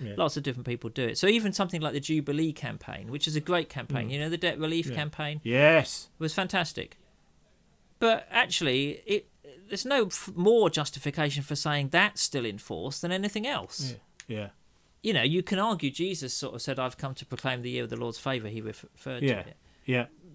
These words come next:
Speaker 2: But, you know, I think that's a very, uh, marginal
Speaker 1: Yeah.
Speaker 2: reading. I think,
Speaker 1: If
Speaker 2: uh,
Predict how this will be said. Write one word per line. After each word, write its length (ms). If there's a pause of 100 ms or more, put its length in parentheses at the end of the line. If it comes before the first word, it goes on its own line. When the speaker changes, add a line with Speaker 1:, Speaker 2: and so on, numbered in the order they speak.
(180)
Speaker 2:
But, 340
you 140
know, 240
I 160
think 180
that's 140
a 60
very, 340 (320)
uh, 60 (180)
marginal 440
Speaker 1:
Yeah. 60
Speaker 2:
reading. 260 (240)
I 60
think, 220
Speaker 1:
If 140 (240)
Speaker 2:
uh, 60